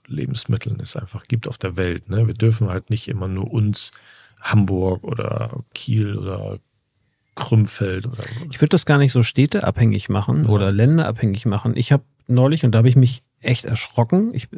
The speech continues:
Speaker 2: esse jetzt auch gerne, äh, Fisch und kauf den dann auch bei dir und weil ich auch da weiß, dass das toll ist und, ähm, bi-, bin neulich an der Tankstelle irgendwo in Nordrhein-Westfalen und sehe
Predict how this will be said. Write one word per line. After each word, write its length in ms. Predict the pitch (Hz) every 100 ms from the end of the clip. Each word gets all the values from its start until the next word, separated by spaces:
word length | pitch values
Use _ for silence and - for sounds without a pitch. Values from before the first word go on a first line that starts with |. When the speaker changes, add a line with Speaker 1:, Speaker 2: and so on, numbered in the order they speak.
| - -
Speaker 2:
esse 180 | 123 -
jetzt 160 | 110
auch 180 | 139 - _ _
gerne, 420 | 123 135 139 131 -
äh, 280 | - -
Fisch 460 | - - 233 - -
und 280 | - 117 - _ _ _ _ _ -
kauf 200 | 120 -
den 140 | 120
dann 100 | 117
auch 100 | 110
bei 140 | - 104
dir 320 | 156 180 160
und 140 | 127
weil 140 | 113 104
ich 140 | 117
auch 80 | -
da 200 | 113 107
weiß, 180 | 110 -
dass 80 | 113
das 180 | 110 -
toll 240 | 170 180
ist 160 | 175 -
und, 220 | 107 110 - - - - - - - -
ähm, 100 | 50 - - - - 214 _ _ _ - -
bi-, 120 | 131
bin 180 | 135 139
neulich 260 | 147 151
an 80 | 131
der 120 | 120
Tankstelle 800 | - 180 220 - 160 156 160 -
irgendwo 240 | - 127 139
in 60 |
Nordrhein-Westfalen 960 | 139 143 139 123 110 - - 110 131 151
und 100 | 120
sehe 380 | 104 135 151